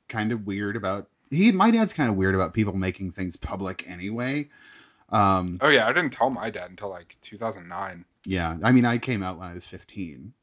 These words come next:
Speaker 1: and
Speaker 2: Oh,
Speaker 1: but
Speaker 2: I
Speaker 1: I
Speaker 2: did
Speaker 1: also
Speaker 2: to
Speaker 1: came out
Speaker 2: everybody else.
Speaker 1: three thousand miles <laughs> from my father, so he, he handled it oddly.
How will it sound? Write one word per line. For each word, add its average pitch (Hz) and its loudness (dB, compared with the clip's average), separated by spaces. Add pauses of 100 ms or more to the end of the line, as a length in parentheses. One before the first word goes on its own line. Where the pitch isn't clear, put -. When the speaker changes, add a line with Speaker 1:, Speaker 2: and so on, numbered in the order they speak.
(120)
Speaker 1:
and 104 -2
Speaker 2:
Oh, 120 2
Speaker 1:
but 147 6
Speaker 2:
I 151 8
Speaker 1:
I 156 10
Speaker 2:
did 170 8
Speaker 1:
also 196 6
Speaker 2:
to 175 8
Speaker 1:
came 170 4
out 185 6
Speaker 2:
everybody 151 4
else. 165 6
Speaker 1:
three 190 6
thousand 139 2
miles 120 -6 (160)
<laughs> - -20
from 135 4
my 107 -4
father, 110 -6 (440)
so 131 2
he, 156 2
he 202 2
handled 156 2
it 123 0 (120)
oddly. 82 -4